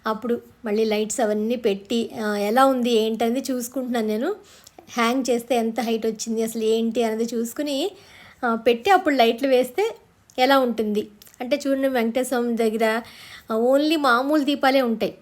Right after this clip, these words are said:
మామూలు లైట్లు అవి కాకుండా just మనకి వెలుగుతున్న దియాస్ ఎలా ఉంటాయి అలా ఉన్నట్టుగా ఉంటాయి కదా, చీకటిగా ఉన్నట్టుగా ఉండి అలా పెట్టాలి అని నా కోరిక. ఎందుకంటే ఆ పెద్దది, ఆ, పెట్టిన తప్పటి నుంచి ఏంటో స్వామి నాకు అలా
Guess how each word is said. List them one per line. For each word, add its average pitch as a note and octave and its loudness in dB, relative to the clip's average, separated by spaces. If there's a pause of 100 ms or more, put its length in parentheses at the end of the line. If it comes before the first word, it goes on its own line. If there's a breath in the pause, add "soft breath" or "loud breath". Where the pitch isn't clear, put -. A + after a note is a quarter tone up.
(160)
మామూలు A#3 -2
లైట్లు A#3 2
అవి B3+ 0
కాకుండా B3 -2
just B3+ -4
మనకి B3+ -4 (280)
వెలుగుతున్న C4+ 2
దియాస్ B3+ 0
ఎలా B3 0
ఉంటాయి B3 -2
అలా A#3+ 0
ఉన్నట్టుగా B3 -2
ఉంటాయి B3 -2
కదా, C4 0
చీకటిగా B3 -4
ఉన్నట్టుగా A3+ -4
ఉండి A#3+ -2 (520 soft breath)
అలా C4+ 4
పెట్టాలి B3+ 2
అని C#4 0
నా D4 0
కోరిక. A3+ 0
ఎందుకంటే B3+ 0
ఆ G#3 -4
పెద్దది, A#3 2 (420)
ఆ, A3 2
పెట్టిన A#3+ 0
తప్పటి B3 2
నుంచి C#4+ 4
ఏంటో C#4+ 6
స్వామి C4+ 4
నాకు C4+ 4
అలా C4 6